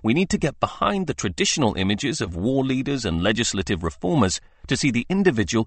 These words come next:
in relation to his own ambitions and the expectations of his contemporaries, carefully distinguishing between the achievements of the ruler and the reign.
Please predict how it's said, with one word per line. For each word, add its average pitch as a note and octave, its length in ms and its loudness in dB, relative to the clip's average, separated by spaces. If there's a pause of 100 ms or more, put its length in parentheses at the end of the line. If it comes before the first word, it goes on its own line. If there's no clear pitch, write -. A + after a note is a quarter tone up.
(160)
in G2+ 120 2
relation G#2 380 2
to G2 120 -2
his F#2+ 180 -2
own F3+ 220 4
ambitions F#2 580 0 (140)
and G2 140 -2
the F2 100 -4
expectations G#2 800 -2
of E2 60 -6
his F2+ 120 -6
contemporaries, F#2 840 -2 (480)
carefully F#3 420 0
distinguishing G2+ 720 0 (160)
between F#2 300 -2
the D#2+ 100 0
achievements F#2+ 500 -2
of D2+ 120 -8
the E2+ 100 -4
ruler E3+ 400 2 (240)
and F2+ 160 0
the F2 80 0
reign. E2 480 -2